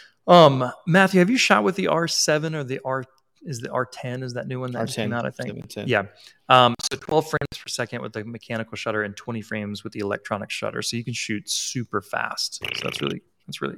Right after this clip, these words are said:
Speaker 1: <laughs> yeah, it's super great. Um, but yeah.
Speaker 2: It's gonna be faster than that Canon R five, I mean, T five to be
Speaker 1: Yeah, that's what I'm saying.
Speaker 2: to be fair.
Speaker 1: The, the, the jump from
Speaker 2: I
Speaker 1: the,
Speaker 2: think.
Speaker 1: from the, from the,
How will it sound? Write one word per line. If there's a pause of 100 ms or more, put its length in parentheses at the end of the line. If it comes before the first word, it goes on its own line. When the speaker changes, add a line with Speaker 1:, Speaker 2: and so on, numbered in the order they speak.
(140)
Speaker 1:
<laughs>
yeah,
it's
super
great. (580)
Um, (760)
but (460)
yeah. (720)
Speaker 2:
It's
gonna
be
faster
than
that
Canon
R (100)
five, (200)
I
mean,
T
five
to
be (1500)
Speaker 1:
Yeah,
that's
what
I'm
saying.
Speaker 2:
to
be
fair.
Speaker 1:
The,
the,
the
jump
from
Speaker 2:
I
Speaker 1:
the,
Speaker 2:
think.
Speaker 1:
from
the,
from
the,